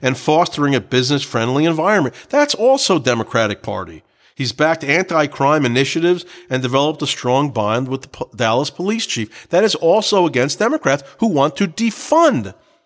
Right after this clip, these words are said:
until they get molested, until they get attacked. This is what he said. "Mayors and other elected local officials have failed to make public safety a priority or to exercise, exercise fiscal restraint.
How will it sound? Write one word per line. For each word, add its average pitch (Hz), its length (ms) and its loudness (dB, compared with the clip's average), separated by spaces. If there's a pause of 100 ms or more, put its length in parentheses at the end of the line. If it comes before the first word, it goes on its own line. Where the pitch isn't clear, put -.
(240)
until 147 300 -2
they 123 160 2
get 104 240 -6
molested, 107 560 -4
until 107 300 -6
they 110 120 -4
get 92 220 -12
attacked. 196 560 -8 (720)
This 196 220 -2
is 143 100 -4
what 139 140 2
he 117 80 0
said. 101 260 -2
"Mayors 170 480 2
and 113 80 -4
other 151 300 2
elected 123 500 -2 (320)
local 143 340 2
officials 123 520 0
have 101 160 -4
failed 131 380 0
to 135 80 0
make 113 260 0
public 135 320 -2
safety 110 420 0
a 139 60 0
priority 123 680 0 (300)
or 120 120 2
to 123 140 2
exercise, 117 760 0 (340)
exercise 131 580 -2
fiscal 139 440 -4
restraint. 143 540 -2